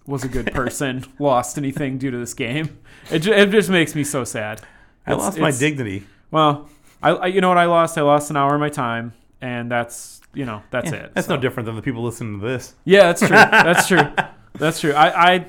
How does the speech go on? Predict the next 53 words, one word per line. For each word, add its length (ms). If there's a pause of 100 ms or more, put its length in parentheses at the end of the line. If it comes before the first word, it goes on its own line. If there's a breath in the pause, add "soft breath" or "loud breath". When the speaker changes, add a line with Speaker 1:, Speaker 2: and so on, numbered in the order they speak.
Speaker 1:
I 220
do 220
believe, 400
you 120
know 100
what? 300
Our 160
little 200
podcast, 680 (460)
um, 400 (560)
it's 160
better 260
than 140
this. 320 (960 soft breath)
Speaker 2:
It 240 (480 loud breath)
Speaker 1:
I'm 140
not 140
gonna, 200
I'm 100
not 140
gonna 160
say 380
that 120
we're 120
better 280
than 120
a 40
lot 200
of 100
things. 400 (480 soft breath)
It's 120
better 200
than 80
this. 180
Speaker 2:
I've 80
never 140
thought 140
I 60
was 100
better 180
than 140
anybody 260
ever. 300
Speaker 1:
Yeah, 320
yeah. 60
Speaker 2:
But 100
I'm 100
better 240
than 140
the 120
Speaker 1:
Yeah, 220
Speaker 2:
game. 260
Speaker 1:
yeah. 280